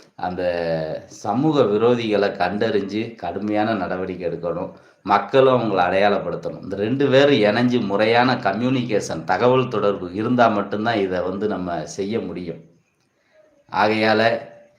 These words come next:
இனி இது போல் நடக்கக்கூடாதுன்னு நம்ம இறைவன்கிட்ட வேண்டிக்கிடணும்.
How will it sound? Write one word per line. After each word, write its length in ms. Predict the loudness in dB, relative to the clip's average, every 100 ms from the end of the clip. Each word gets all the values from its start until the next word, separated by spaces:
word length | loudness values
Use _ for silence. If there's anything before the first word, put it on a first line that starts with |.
| _ _ _ _ -14
இனி 400 | -2 4 4 4
இது 200 | 2 0
போல் 240 | 4 4
நடக்கக்கூடாதுன்னு 840 | 4 2 0 0 2 4 4 2
நம்ம 240 | 0 -2 -2
இறைவன்கிட்ட 680 | 0 0 0 -2 -4 -4
வேண்டிக்கிடணும். 680 | -4 -6 -6 -6 -6 -6 -8